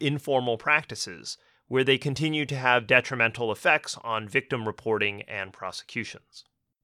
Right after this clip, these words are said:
Deb casts the credibility discount as a form of discrimination, plain and simple,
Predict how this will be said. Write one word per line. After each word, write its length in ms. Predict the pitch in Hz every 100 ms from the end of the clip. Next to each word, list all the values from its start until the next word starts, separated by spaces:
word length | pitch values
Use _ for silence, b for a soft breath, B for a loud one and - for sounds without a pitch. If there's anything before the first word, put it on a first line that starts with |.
| _ _ _ _ _ -
Deb 260 | 180 202 151
casts 460 | - 147 139 -
the 260 | 131 117 107
credibility 640 | - 147 123 135 135 113
discount 540 | 95 107 - 104 104 107
as 120 | 107
a 60 |
form 320 | 107 131 120 110
of 220 | 107 -
discrimination, 880 | 117 - 123 127 170 - 104 113 -
plain 380 | - 117 123 117
and 180 | 113
simple, 460 | 110 147 135 82